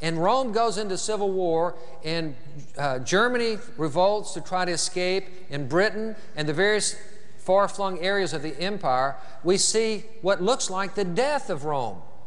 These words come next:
Eternal Rome is collapsing to all eyes. In fact, Tacitus, the Roman historian, says in Histories one eleven, quote,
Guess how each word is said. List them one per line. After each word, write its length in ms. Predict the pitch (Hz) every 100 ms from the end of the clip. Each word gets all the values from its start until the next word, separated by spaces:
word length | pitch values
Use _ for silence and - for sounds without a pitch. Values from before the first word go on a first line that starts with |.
| - - -
Eternal 520 | 196 202 202 254 277
Rome 300 | 240 247 240
is 120 | 190 -
collapsing 800 | - 185 190 254 254 151 110 101 - -
to 140 | - 185
all 240 | 185 226
eyes. 640 | 226 233 156 98 - - - - - - - - - - - - - - - - -
In 100 | 147
fact, 420 | 190 202 190 185
Tacitus, 580 | 202 208 202 175 151 151
the 100 | 147
Roman 300 | 170 196 180
historian, 580 | 160 - 202 202 147 135
says 500 | - 139 139 143 -
in 180 | 143
Histories 720 | 131 202 208 - 120 117 120 123
one 420 | 135 151 165 165 135
eleven, 560 | 131 170 156 110 127 - - - - - - - -
quote, 400 | - 170 110 -